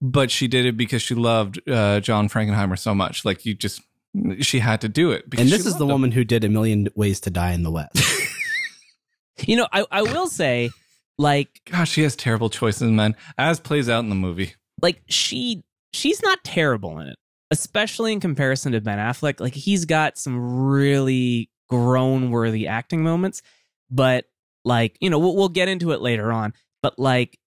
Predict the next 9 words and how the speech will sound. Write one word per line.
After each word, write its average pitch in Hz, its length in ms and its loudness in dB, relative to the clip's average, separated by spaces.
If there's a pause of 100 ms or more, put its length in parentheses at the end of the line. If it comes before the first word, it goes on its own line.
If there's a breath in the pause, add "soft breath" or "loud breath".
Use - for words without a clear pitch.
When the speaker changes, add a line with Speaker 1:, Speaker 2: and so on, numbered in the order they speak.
(180)
Speaker 3:
you 466 140 0
know, 392 60 4
she, 277 180 -2
she - 260 -6
shows 185 760 0 (120)
some 135 960 -2 (1120)
acting - 340 -6
ability. - 440 -14 (120)
Speaker 2:
Like, 165 240 2